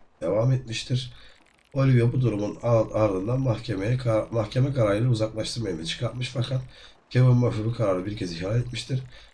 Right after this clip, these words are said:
Davalı tarafın boşanmak istemesi olay yerinde bulunan not kağıdı doğrultusunda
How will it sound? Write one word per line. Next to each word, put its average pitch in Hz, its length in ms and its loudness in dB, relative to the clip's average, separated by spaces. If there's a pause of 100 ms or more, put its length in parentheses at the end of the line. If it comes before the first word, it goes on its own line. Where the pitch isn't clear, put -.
(160)
Davalı 123 360 4
tarafın 92 300 -2
boşanmak 107 420 -2
istemesi 90 420 -6
olay 120 260 4
yerinde 87 280 -2
bulunan 90 380 -6
not 110 240 -2
kağıdı 87 320 -4
doğrultusunda 90 720 -4